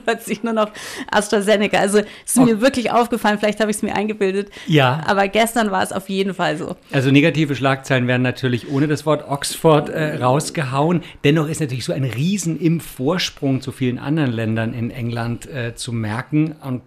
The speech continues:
Speaker 2: davon ist ein großer Teil AstraZeneca, das jetzt
Speaker 1: Großer
Speaker 2: auch
Speaker 1: Teil.
Speaker 2: weiter verimpft wurde. Es wurde ja nicht gestoppt,
Speaker 1: Nee, nee,
Speaker 2: sondern
Speaker 1: es wurde
Speaker 2: eben nur
Speaker 1: kurz gestoppt und dann
Speaker 2: eingeschränkt.
Speaker 1: ein-, ups, eingeschränkt, ja.
Speaker 2: Und,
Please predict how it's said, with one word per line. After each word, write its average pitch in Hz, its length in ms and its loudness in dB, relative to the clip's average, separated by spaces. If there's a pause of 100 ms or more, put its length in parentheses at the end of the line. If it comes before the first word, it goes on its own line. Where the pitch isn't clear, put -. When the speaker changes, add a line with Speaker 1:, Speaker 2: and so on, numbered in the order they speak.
Speaker 2:
davon 127 320 -6
ist 135 100 -8
ein 123 60 -4
großer 170 340 2
Teil 143 220 -2
AstraZeneca, 175 920 -4 (340)
das 139 180 2
jetzt 190 80 0
Speaker 1:
Großer 156 220 2
Speaker 2:
auch - 40 -6
Speaker 1:
Teil. 165 180 0
Speaker 2:
weiter 131 380 2
verimpft 139 480 -4
wurde. 127 140 0
Es 110 80 -8
wurde 127 160 2
ja 117 80 0
nicht 113 240 -6
gestoppt, - 460 -8
Speaker 1:
Nee, 254 180 6
nee, - 160 6
Speaker 2:
sondern - 0 -
Speaker 1:
es - 80 0
wurde 214 180 6
Speaker 2:
eben 131 120 4
nur 143 160 8
Speaker 1:
kurz 175 180 4
gestoppt - 400 -2
und 135 60 -2 (140)
dann - 20 6 (120)
Speaker 2:
eingeschränkt. 220 480 0
Speaker 1:
ein-, 185 220 0
ups, - 260 -6
eingeschränkt, 165 640 -2
ja. 170 120 4
Speaker 2:
Und, 170 200 4